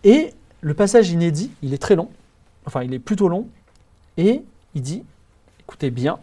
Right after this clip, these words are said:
Au fil du temps, les hommes oublient les dieux anciens, sauf trois, trois, trois d'entre eux, trois, trois hommes. D'abord, il y a un enfant, intelligent, rationnel, logique, qui arrive à lire dans la paroi de la montagne le chemin pour monter et qui retrouve la maison.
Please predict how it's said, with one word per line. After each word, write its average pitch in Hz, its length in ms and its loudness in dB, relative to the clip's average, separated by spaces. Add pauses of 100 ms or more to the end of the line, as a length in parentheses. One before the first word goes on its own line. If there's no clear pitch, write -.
(680)
Au 165 60 -6
fil 269 220 -6
du 208 160 -2
temps, 247 160 4
les 170 180 2
hommes 240 240 4
oublient 196 300 0
les 190 120 0
dieux 156 140 -8
anciens, 214 400 -8 (380)
sauf - 480 -8 (340)
trois, - 400 0 (240)
trois, 190 340 -4 (200)
trois 202 240 -6
d'entre 170 320 -8
eux, - 40 -16 (140)
trois, 170 240 -10 (160)
trois 147 280 -4
hommes. 101 180 -8 (680)
D'abord, 208 240 6
il 233 40 4
y - 20 4
a 185 80 2
un 185 100 2
enfant, 185 360 -2
intelligent, 185 500 -4
rationnel, 175 420 -2
logique, 180 440 -4
qui - 100 -2
arrive 208 180 2
à 175 60 4
lire 220 240 2
dans 156 100 0
la 147 120 0
paroi 202 260 2
de 185 60 0
la 170 80 0
montagne 202 300 -2
le 160 60 -4
chemin 208 300 0
pour 185 160 -6
monter 165 320 -4 (220)
et 175 80 -4
qui - 100 -2
retrouve 202 320 2
la 185 80 2
maison. 139 240 -6